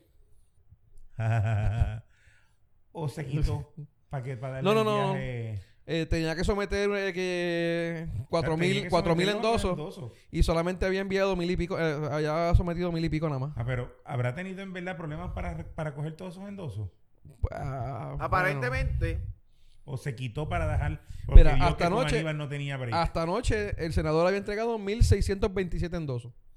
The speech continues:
Speaker 2: <clears throat> Y Acevedo Vilá había entregado cuatro mil quinientos, que aparentemente ellos requieren, le requieren un cincuenta por ciento a esta fecha del, del total. Ellos tienen que entregar ocho mil, y le,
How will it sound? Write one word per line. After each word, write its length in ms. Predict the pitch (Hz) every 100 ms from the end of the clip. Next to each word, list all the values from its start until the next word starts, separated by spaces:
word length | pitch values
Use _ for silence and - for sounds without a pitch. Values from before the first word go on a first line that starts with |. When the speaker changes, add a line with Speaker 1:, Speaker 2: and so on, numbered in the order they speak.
| - - - - - -
Speaker 2:
<clears throat> 680 | 160 170 175 - 151 127 95 - - - - - _ _ - -
Y 180 | 151 151
Acevedo 380 | 156 160 156 156
Vilá 300 | 165 220 240
había 160 | 190
entregado 440 | 180 196 202 220 208
cuatro 220 | 190 165
mil 140 | 160
quinientos, 360 | 160 214 240 226
que 140 | 190
aparentemente 500 | 156 156 156 190 202
ellos 80 | 202
requieren, 320 | 202 196 190
le 0 | 180
requieren 220 | 165 180
un 80 | 202
cincuenta 400 | 208 175 175 190
por 100 | 196 190
ciento 420 | 214 196 175 - - -
a 100 | 156
esta 200 | 160 190
fecha 380 | 190 208 - 151 - - - - - - -
del, 280 | 151 147 139
del 160 | 147 135
total. 340 | 147 196 196
Ellos 100 | 151
tienen 160 | 147 170
que 80 | 180
entregar 240 | 180 180
ocho 180 | 185 202
mil, 260 | 233 233 220
y 380 | 143 143 139
le, 100 | 135